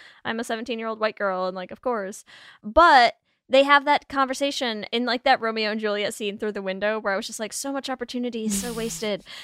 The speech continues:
Speaker 1: So they have that scene where Claudia's like, "You don't get it because you're white." And she's like, "You don't understand, like, what a big deal this is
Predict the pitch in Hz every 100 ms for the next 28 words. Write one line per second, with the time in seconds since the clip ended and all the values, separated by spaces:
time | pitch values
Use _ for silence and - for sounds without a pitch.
0 | - - 285 254 247 202 262 262 277 294
1 | 277 - 320 311 262 240 - 233 240 254
2 | 220 190 196 262 311 254 262 247 180 226
3 | - - - 175 233 - 180 190 220 269
4 | 349 - - 196 214 214 208 196 254 311
5 | 294 302 - - 185 381 185 180 180 190
6 | 190 185 208 - 202 190 208 202 190 220
7 | 339 269 180 - 175 170 190 233 -